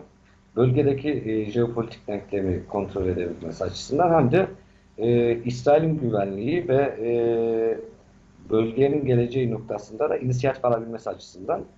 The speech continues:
söz konusu terör örgütüne açıktan destek vermeye devam ediyor. Zaten Türkiye ile Amerika Birleşik Devletleri arasında artık kronikleşmiş, yapısal olarak adlandırabileceğimiz, yani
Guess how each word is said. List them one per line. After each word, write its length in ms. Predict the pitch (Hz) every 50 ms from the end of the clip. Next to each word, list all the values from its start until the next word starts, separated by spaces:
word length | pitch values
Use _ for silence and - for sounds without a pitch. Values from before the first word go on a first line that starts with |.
| _ _
söz 260 | - - 151 151 -
konusu 280 | - 123 120 123 113 -
terör 260 | - 117 123 143 147
örgütüne 400 | 135 110 - - - - - 156
açıktan 680 | - - 113 113 - - - 127 - - 151 139 123 127 123 - - - - _ _ _ _ _ _ _ _ _ _ -
destek 500 | 101 117 117 117 - 120 110 - - 101
vermeye 460 | 98 98 95 120 143 165 185 180 175
devam 320 | 156 143 139 131 113 95
ediyor. 180 | 90 95 80 - - _ _ _ _ _ _ _ - - _ _ _ _ -
Zaten 400 | - 135 147 147 - 156 131 123
Türkiye 400 | - 165 165 160 - 160 151 139
ile 260 | 120 131 165 180 151
Amerika 360 | 139 131 139 143 135 143 143
Birleşik 240 | 135 135 135 - -
Devletleri 420 | 143 135 131 135 135 - 131 123 120
arasında 760 | 117 107 98 95 95 - - - 92 90 98 143 170 170 - - _ _ _ _ _ _ _ -
artık 580 | - 120 127 123 - - 156 - - - _ -
kronikleşmiş, 1120 | - - 113 113 123 127 127 123 127 127 139 143 139 - 156 160 160 - - - - - - -
yapısal 680 | 82 95 95 - - - - - 170 185 170 - 123
olarak 380 | 120 117 113 110 110 104 107
adlandırabileceğimiz, 1120 | 104 107 107 - 107 107 107 101 98 101 92 92 95 92 90 92 92 90 87 87 87 - 107
yani 220 | 107 107 104 101